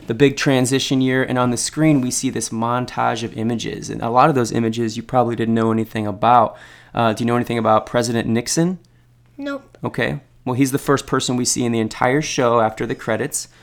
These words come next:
Speaker 1: What else you wanna say?
Speaker 2: Um, I saw, like, I think I saw Martin Luther King.
Speaker 1: Yes, you see him twice, in fact.
Speaker 2: Yeah.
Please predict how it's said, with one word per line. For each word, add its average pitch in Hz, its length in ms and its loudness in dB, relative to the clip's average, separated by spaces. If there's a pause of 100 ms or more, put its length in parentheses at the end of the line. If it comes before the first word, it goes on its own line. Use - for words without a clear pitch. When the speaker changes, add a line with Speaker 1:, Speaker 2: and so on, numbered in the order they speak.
Speaker 1:
What 139 100 2
else 127 180 2
you - 40 -6
wanna 113 120 -6
say? - 240 -12 (400)
Speaker 2:
Um, 262 160 -12 (320)
I 311 320 0
saw, 294 680 -10 (380)
like, - 680 -16
I 311 140 -10
think 302 280 -14
I 302 140 -10
saw 285 640 -14 (920)
Martin 285 360 -10
Luther 269 360 -12
King. 240 460 -10
Speaker 1:
Yes, 185 520 -2
you 143 80 -4
see 160 180 0
him 147 160 2
twice, 139 340 -2
in 113 120 -4
fact. - 420 -14
Speaker 2:
Yeah. 226 200 -16